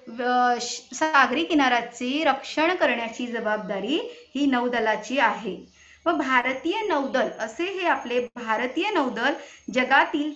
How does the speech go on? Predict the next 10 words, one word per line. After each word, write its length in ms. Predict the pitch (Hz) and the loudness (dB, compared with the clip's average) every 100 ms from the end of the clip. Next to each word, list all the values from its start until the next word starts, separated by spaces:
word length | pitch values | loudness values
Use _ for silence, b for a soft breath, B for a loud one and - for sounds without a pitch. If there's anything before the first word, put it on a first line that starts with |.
| - | 2
पाचव्या 540 | 285 269 - 294 339 392 | 4 4 0 0 2 2
क्रमांकाचे 720 | 339 285 269 208 247 247 294 | 2 2 0 0 -2 0 0
नौदल 380 | 262 220 202 - | 0 -2 -4 -4
आहे. 240 | 196 196 - - b b b b | -6 -6 -14 -20 b b b b
नौदलाची 600 | 240 262 302 320 320 359 | -2 0 4 4 4 0
स्थापना 580 | 349 311 226 - 262 294 | 0 4 4 2 0 2
झालेली 360 | 311 285 294 349 | 2 2 0 0
आहे 300 | 349 285 277 | 2 0 -2
पाच 460 | - 254 285 330 | 2 4 4 2
सप्टेंबर 640 | 339 277 - 233 220 226 | -2 -4 -2 -4 -2 0